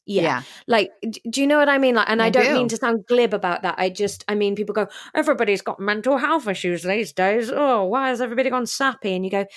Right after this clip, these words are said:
Speaker 1: "No, we haven't got sappy at all. Everybody's always had all of these mental health issues. We just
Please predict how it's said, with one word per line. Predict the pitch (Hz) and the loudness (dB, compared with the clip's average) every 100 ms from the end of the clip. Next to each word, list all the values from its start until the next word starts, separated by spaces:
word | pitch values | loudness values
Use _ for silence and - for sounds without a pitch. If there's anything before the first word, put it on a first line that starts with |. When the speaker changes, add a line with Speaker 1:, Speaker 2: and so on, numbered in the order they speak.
| - - 254 | -20 -12 -2
Speaker 1:
"No, | 302 | 2
we | 311 | 2
haven't | 330 330 | 2 0
got | - 226 | -2 -4
sappy | - 208 - 180 170 - | -6 -8 -4 -4 -4 -6
at | 185 262 | -6 0
all. | 269 196 160 160 - | 2 2 0 -4 -4
Everybody's | 240 277 226 226 220 | -2 -2 0 0 2
always | 294 254 190 | 2 2 0
had | 165 156 | -6 -6
all | 151 | -6
of | 147 | -6
these | 151 147 | -10 -8
mental | 160 156 156 | -10 -8 -8
health | 156 151 | -8 -8
issues. | 165 - 160 156 - _ - - | -12 -8 -8 -8 -12 _ -8 -4
We | 226 | -2
just | 269 - | -2 -4